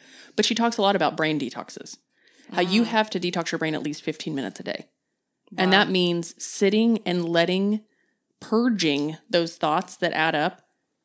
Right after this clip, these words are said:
Speaker 1: For me, this happens best. This is so random, but, like, when you're getting a massage.
Speaker 2: Girl.
Speaker 1: And there's nothing there's no, and I, I tell people, like, "I'm just gonna sit here. I gotta let my brain purge."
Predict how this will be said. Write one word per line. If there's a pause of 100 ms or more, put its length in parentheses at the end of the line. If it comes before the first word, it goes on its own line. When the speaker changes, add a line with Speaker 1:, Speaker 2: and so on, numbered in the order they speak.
(260)
Speaker 1:
For
me,
this
happens
best.
This
is
so
random,
but,
like,
when
you're
getting
a
massage. (360)
Speaker 2:
Girl. (120)
Speaker 1:
And
there's
nothing (360)
there's
no,
and
I, (120)
I
tell
people,
like,
"I'm
just
gonna
sit
here.
I
gotta
let
my
brain
purge."